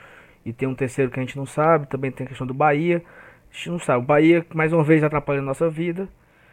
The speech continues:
mas vamos esperar, aguardar. E eu acho que a gente pode encerrar o programa, né? Já que não tem mais novidades.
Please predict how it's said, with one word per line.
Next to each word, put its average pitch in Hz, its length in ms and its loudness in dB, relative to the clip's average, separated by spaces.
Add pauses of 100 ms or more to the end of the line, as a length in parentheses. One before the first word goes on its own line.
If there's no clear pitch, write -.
(580)
mas 143 440 -2
vamos 160 240 -2
esperar, 151 420 2
aguardar. 147 680 0 (1120)
E 170 40 -12
eu 170 60 2
acho 175 120 -2
que 170 60 -4
a - 40 -2
gente 160 100 -8
pode 180 260 4
encerrar 165 320 4
o 156 40 4
programa, 180 480 0
né? 190 140 -2
Já 175 100 0
que 170 100 -10
não 160 80 -10
tem 160 140 -6
mais 151 320 -2
novidades. 156 800 -4